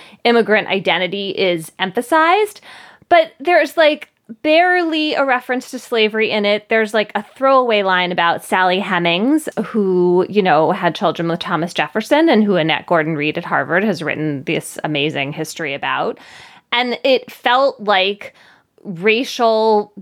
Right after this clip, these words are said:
divides at the time were being completely glossed over. And that actually was hard to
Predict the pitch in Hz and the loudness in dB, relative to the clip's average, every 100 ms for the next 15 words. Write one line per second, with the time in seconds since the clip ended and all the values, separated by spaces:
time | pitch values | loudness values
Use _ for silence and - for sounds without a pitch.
0 | - 214 202 180 180 202 208 208 208 247 | -6 -2 0 2 2 0 -2 -6 -10 -2
1 | 294 349 226 220 214 247 240 - 247 285 | 0 0 -2 -2 -4 -4 -6 -8 -6 -4
2 | - 254 247 233 247 - - 302 508 185 | -4 -4 0 2 0 -4 -2 0 2 0
3 | 143 - 240 233 247 269 - - - 359 | -4 -2 0 2 2 2 0 -2 -4 -2
4 | 359 349 - - 240 247 240 | 0 -2 -4 -2 0 -2 -8